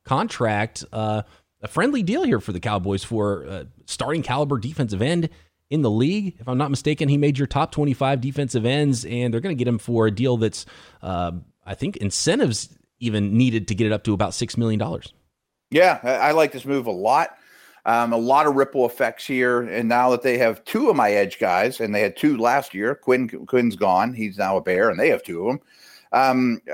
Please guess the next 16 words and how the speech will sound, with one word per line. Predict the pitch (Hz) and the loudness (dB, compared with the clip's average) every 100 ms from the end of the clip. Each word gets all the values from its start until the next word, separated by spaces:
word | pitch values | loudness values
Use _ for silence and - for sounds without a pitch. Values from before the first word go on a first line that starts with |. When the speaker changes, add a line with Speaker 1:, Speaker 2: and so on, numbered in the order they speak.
| - - 82 113 | -12 -10 -12 -4
Speaker 2:
they've | 147 254 302 | 2 2 2
been | 247 220 | 0 2
very | 143 196 175 | 2 2 2
active | 110 123 - 139 98 | 0 -2 0 0 2
with | 117 - | 0 2
their | 113 | 0
defensive | 95 113 131 117 92 | 0 -4 -4 -4 -6
line | 87 113 123 | -2 -2 -2
lately, | 82 76 82 85 | -4 -8 -8 -6
and | 101 113 | -4 -2
I | 123 | -2
think | 175 180 | -2 -6
it's | 160 | -4
an | 143 | 0
interesting | 139 135 120 120 | 0 -2 -6 -4
conversation. | - 117 101 95 127 135 135 110 | 0 0 -2 -6 -2 -2 -2 -6